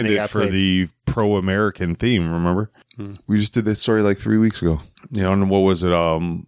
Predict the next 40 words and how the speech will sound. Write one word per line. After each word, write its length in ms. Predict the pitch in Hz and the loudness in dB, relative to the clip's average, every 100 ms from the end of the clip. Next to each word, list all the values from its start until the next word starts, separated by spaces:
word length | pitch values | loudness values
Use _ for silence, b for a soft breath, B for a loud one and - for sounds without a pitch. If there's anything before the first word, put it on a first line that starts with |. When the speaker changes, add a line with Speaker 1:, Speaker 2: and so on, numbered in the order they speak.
| _ _ | _ _
Speaker 1:
was 160 | 92 85 | -4 -2
it 40 | |
Multiverse 680 | 87 101 123 135 127 139 - | 0 0 2 0 2 0 0
or 60 | |
Spider-Man 600 | 87 - 85 95 107 110 110 | -4 -2 0 2 2 0 0
didn't 220 | 107 107 | 0 2
get 300 | 113 110 _ | 0 -4 _
played 420 | - 113 113 110 - _ _ | -2 0 0 -2 -14 _ _
in 100 | 107 | -2
China? 280 | 98 110 92 | 0 -2 -2
Spider-Man, 560 | - - 139 110 90 82 | -6 -2 0 0 -2 -2
'cause 180 | 98 | 0
they, 160 | 87 90 | 2 2
the 120 | 85 | 2
Captain 300 | 87 101 87 | 0 0 0
America, 680 | 87 98 101 - 104 95 92 _ b b | -2 0 -2 0 0 0 -2 _ b b
uh, 200 | 87 80 | -2 -2
Statue 440 | 85 104 90 85 | 0 -2 -2 -2
of 60 | 82 | 0
Liberty, 460 | 98 98 101 98 90 _ _ | 0 2 2 0 -4 _ _
they 120 | 95 | -2
wanted 300 | 85 87 82 | 0 0 0
that 200 | 90 92 | 0 2
out. 320 | 90 90 92 _ _ - | 4 2 0 _ _ -2
Speaker 2:
Yeah. 280 | 113 101 104 - | 0 -2 -6 -2
Speaker 1:
They 80 | 85 | 0
wanted 340 | 85 87 85 | 2 2 0
a 40 | 82 | -2
few 300 | - 90 87 | 0 2 2
other 160 | 90 | 2
things 280 | 87 95 90 | 0 0 0
out. 260 | 90 90 85 _ _ | 0 0 -2 _ _
They 120 | - 82 | -4 -2
said 240 | - 80 | 0 0
no. 460 | 87 90 90 87 - | 0 2 2 0 -6
Spider-Man 520 | - - 87 87 90 | -10 -2 0 2 0
still 240 | 85 - 92 | 0 -2 -2
made 180 | 87 85 | 0 0
a 40 | |
billy. 420 | 78 90 90 87 | 0 0 0 0